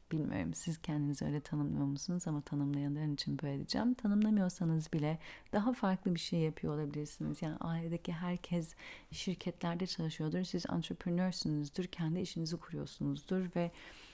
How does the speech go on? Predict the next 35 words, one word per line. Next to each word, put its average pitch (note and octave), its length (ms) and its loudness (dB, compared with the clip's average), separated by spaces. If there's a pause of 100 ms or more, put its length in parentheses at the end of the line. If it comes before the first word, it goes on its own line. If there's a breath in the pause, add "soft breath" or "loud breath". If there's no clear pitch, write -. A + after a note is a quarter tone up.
(380 loud breath)
bu E3+ 380 2
sizin E3 340 0
aileniz D#3 440 -2
tarafından D#3 460 -2
çok - 240 -6
garip D#3 340 0
algılanıyordur C#3+ 680 -2
ve D3 80 -4
karşılaşıyordur D3 840 -4
ve D#3 120 -2
herkes D#3 440 -4
bunun D3 140 0
çok - 240 -10
büyük D3 200 -6
bir D3 60 -2
risk D#3+ 260 -2
ve D#3+ 40 -4
tehlike D3 420 -4
olduğunu C#3+ 280 0
düşünüyordur. C3+ 360 -2
Ama E3+ 200 0
siz - 240 -10
kendinizin D3+ 640 -2 (600 loud breath)
bir E3 100 0
şirkette - 560 -4
asla D#3+ 420 -4
göremiyorsunuzdur D#3 1000 0
ve E3+ 80 0
kendi E3 380 -4
işinizin E3 520 -4
patronu D#3 500 -4
olmak D#3 440 -2
ve D#3 100 -2
kendi D3+ 320 0
işinizde, D3+ 600 -2